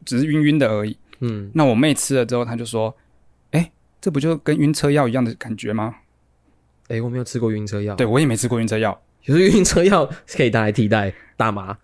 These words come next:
Speaker 1: 我，我跟她讨论这个问题，我说，“也许因为你会晕车，所以你吃了，它会让你晕，然后让你在开，坐车子的时候，就是一样晕，你懂吗？所以不会晕车。”
Speaker 2: 听听你在说什么。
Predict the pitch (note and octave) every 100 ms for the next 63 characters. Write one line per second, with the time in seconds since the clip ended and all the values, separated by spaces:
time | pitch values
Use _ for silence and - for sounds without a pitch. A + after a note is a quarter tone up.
0 | _ - F#3 G#3+ E3 C3 D3+ D3+ A#2+ B2
1 | B2 A2+ A#2 C3+ A#2 E3 F3 F3+ D#3 A#2
2 | C3+ D#3+ B2 G#2+ C3 A2+ - A2+ B2+ A2+
3 | - - A#2+ A2 G#2 A#2 A#2 G#2+ F#2+ B2
4 | A#2+ B2 G2+ A2 A2+ G#2+ - - A2+ -
5 | A#2+ B2 _ - E3 C3+ C#3 C#3 A#2 B2+
6 | B2 A2+ - _ _ _ _ _ _ A#2+
7 | A2+ G#2+ A#2+ A#2+ C#3 B2+ A#2+ A#2+ B2 -
8 | - - G#2+ G2 F#2+ _ _ - C#3 A2+
9 | A#2+ B2 A2+ - G2+ F#2+ _ _ _ C#3
10 | C#3 C#3+ G2 G2 G2 F#2+ D#2